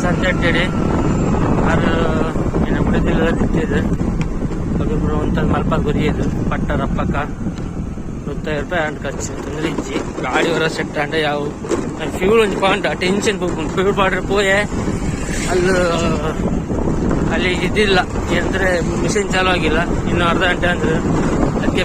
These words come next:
ಬೇಡ ಹೊಸ ಫ್ರೆಂಡ್. ಗಾಡಿ ಆರಾಮಿದ್ದಾಳೆ, ಕಂಫರ್ಟಬಲ್. ಸ್ವಲ್ಪ ಕಿರಿಕಿರಿ ಮಾಡ್ತಿದ್ರು ಹೈವೇ ಉಂಟ. ಆಮೇಲೆ ಗಾಡಿ ಫ್ಯೂಲ್ ಫುಲ್ ಮಾಡಿದೆ. ಗಾಡಿ ರನ್ನಿಂಗ್ ಫೋರ್ ಏಯ್ಟಿ ಫೈವ್ ಅಂದ್ರೆ ಫೋರ್ ಸೆವೆಂಟಿ, ಸೆವೆಂಟಿ, ಫೋರ್ ಸೆವೆಂಟಿ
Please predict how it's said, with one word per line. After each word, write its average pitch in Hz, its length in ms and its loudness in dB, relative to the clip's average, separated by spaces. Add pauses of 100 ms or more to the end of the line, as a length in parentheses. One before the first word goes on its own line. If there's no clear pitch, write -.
ಬೇಡ 175 160 4 (100)
ಹೊಸ 165 120 0 (140)
ಫ್ರೆಂಡ್. - 280 2 (300)
ಗಾಡಿ 180 300 0
ಆರಾಮಿದ್ದಾಳೆ, 175 580 2
ಕಂಫರ್ಟಬಲ್. 160 480 2 (420)
ಸ್ವಲ್ಪ - 280 2 (140)
ಕಿರಿಕಿರಿ - 360 2
ಮಾಡ್ತಿದ್ರು - 380 2 (240)
ಹೈವೇ 175 260 2
ಉಂಟ. - 140 2 (280)
ಆಮೇಲೆ - 320 2
ಗಾಡಿ 190 160 -4 (120)
ಫ್ಯೂಲ್ 202 260 4
ಫುಲ್ 190 220 2
ಮಾಡಿದೆ. 180 280 2 (1000)
ಗಾಡಿ 190 300 2 (260)
ರನ್ನಿಂಗ್ 190 420 2 (380)
ಫೋರ್ 185 300 2
ಏಯ್ಟಿ 175 180 2
ಫೈವ್ 185 120 0
ಅಂದ್ರೆ - 220 0
ಫೋರ್ 202 220 2
ಸೆವೆಂಟಿ, 185 420 2 (720)
ಸೆವೆಂಟಿ, 185 340 2 (1160)
ಫೋರ್ 196 220 2
ಸೆವೆಂಟಿ 190 260 2